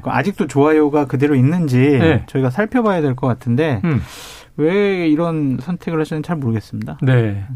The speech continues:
Speaker 1: 모르겠어요, 진짜.
Speaker 2: 일전에 또 이제 손으로 쓴 상장, 뭐,
Speaker 1: 네.
Speaker 2: 이것도 또 에스엔에스에
Speaker 1: 음.
Speaker 2: 올라와서
Speaker 1: 네.
Speaker 2: 반대 측에서는 <laughs> 이제 비판 여론이 있었는데,
Speaker 1: 네.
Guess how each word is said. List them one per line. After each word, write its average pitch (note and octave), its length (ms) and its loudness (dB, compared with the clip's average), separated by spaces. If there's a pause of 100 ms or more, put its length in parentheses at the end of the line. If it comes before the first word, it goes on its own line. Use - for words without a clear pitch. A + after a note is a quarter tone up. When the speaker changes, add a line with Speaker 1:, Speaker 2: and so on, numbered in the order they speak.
(120)
Speaker 1:
모르겠어요, C#3+ 420 0
진짜. - 320 -12
Speaker 2:
일전에 C#3+ 360 0
또 C3 120 0
이제 A#2+ 120 2
손으로 F#3+ 380 0
쓴 D#3 260 -2
상장, E3 640 0
뭐, C3 140 4
Speaker 1:
네. D#3 60 8
Speaker 2:
이것도 E3 340 4
또 D#3 160 6 (400)
에스엔에스에 D3 680 2
Speaker 1:
음. C3+ 40 2
Speaker 2:
올라와서 C3 760 2
Speaker 1:
네. A#2 140 -4 (320)
Speaker 2:
반대 C#3+ 360 0
측에서는 E3 500 2
<laughs> B2+ 80 2
이제 C3 160 0
비판 C#3 360 -2
여론이 B2+ 260 0
있었는데, A2 640 -4
Speaker 1:
네. G2+ 140 -6